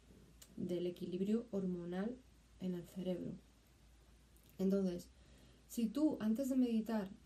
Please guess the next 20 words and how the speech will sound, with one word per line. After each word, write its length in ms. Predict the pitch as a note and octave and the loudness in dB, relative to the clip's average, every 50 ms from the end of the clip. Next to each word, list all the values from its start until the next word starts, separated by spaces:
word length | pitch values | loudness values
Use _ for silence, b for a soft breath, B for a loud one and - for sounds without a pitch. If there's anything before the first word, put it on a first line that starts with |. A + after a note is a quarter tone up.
| - - - - - | -20 -20 -16 -10 -8
haces 340 | G3+ G3 G3 - A3+ - | -6 -6 -4 -4 -4 -4
ejercicio, 720 | B3 - - G#3+ G3 G3 G3 - A3 G3+ - - G3+ F#3 | -4 -4 -2 -2 -2 -2 0 0 0 0 2 0 0 0
me 80 | F#3 F#3+ | 0 2
da 80 | G#3+ B3 | 2 2
igual 200 | B3+ C4 C4 B3+ | 2 2 2 0
que 80 | A3+ | -2
sea 280 | A3 - - G3+ G3 F#3+ | -2 -2 -2 -2 -2 -2
yoga 420 | F#3 G#3 A3 B3 B3+ C4+ C4+ - - - | 0 2 2 2 2 0 -4 -8 -8 -6
o 100 | F#3+ F3+ | -2 0
no, 200 | F#3 F#3+ F3 - | 0 0 0 -2
si 180 | - - - G#3 | -4 -2 0 0
es 120 | A3+ A#3 | 0 2
yoga, 280 | - B3+ C4 B3+ C#4+ C#4 | 4 4 4 4 2 0
pues 260 | C4 A3+ G3 F#3+ - - - - - - - - | 0 0 0 0 -2 -10 -20 -20 -20 -20 -10 -4
mejor 400 | - G3 F#3+ F#3 - - A3 G#3+ A3 | 0 0 0 0 0 0 0 0 0
porque 260 | - A3+ G3+ G3 G3 | 0 -2 -2 0 -2
es 100 | F#3+ G3 | 0 0
más 200 | G3 F#3 F#3 - | 0 0 -2 -2
calmado 680 | - G3 G3 G3+ G#3 A3 B3 B3 A#3 B3+ C#4+ F4 E4+ | -4 -4 -2 0 2 2 2 2 0 0 -2 0 0
y, 280 | B3+ G3 F3+ F3 F3+ F3+ | 0 0 0 -2 -4 -6